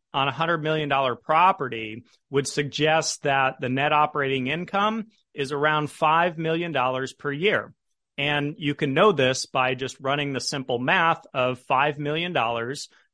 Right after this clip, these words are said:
divided by a hundred million dollars equals five percent. Now, if you can raise the rents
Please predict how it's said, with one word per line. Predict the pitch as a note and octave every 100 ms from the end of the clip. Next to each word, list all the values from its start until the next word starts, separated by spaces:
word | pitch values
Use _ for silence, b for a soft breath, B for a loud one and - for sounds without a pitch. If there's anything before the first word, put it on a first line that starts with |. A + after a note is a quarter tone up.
| C3+
divided | C#3+ A2+ C3+ D3+ D3+ C3
by | A#2+ B2 B2 C3 _ _
a | B2
hundred | - G3+ A3+ E3+ B2+
million | B2 A#2 A#2
dollars | A2 G#2+ A2 B2 - - -
equals | D3+ D#3 C3+ C3 - -
five | _ C3+ C3+ B2+
percent. | C3+ - G3 - - _ _
Now, | D3 E3
if | G3+
you | A3
can | A3+
raise | E3 F#3 G#3 A#3+ G#3+
the | G3
rents | F3 D3+ F3 C3+ A#2 B2+ -